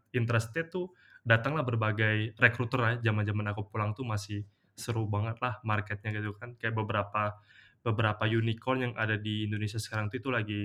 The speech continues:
growing the team dan sampai ke aku dan kayak within, kayak nggak perlu pikir panjang sih. Jadi kayak bener-bener langsung,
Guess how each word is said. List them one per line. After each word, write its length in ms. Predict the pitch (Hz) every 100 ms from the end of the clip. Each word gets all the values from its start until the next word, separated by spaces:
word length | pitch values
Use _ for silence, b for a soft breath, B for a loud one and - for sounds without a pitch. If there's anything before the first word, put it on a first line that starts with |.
| 101
growing 280 | 104 101 101
the 80 | 101
team 280 | 143 160 135
dan 280 | 104 101 101 - _ -
sampai 320 | 127 117 113
ke 80 | 113
aku 260 | 101 101 135
dan 240 | 110 101 101
kayak 200 | 98 98
within, 460 | 104 101 113 107 110 b b b -
kayak 260 | - - _ _ _ _
nggak 260 | 120 117 113
perlu 200 | 123 120 117
pikir 200 | 120 127
panjang 300 | 156 175 139 113
sih. 240 | 117 117
Jadi 200 | - 117 131
kayak 140 | 107 107
bener-bener 440 | 104 101 101 101 104
langsung, 460 | 101 101 104 104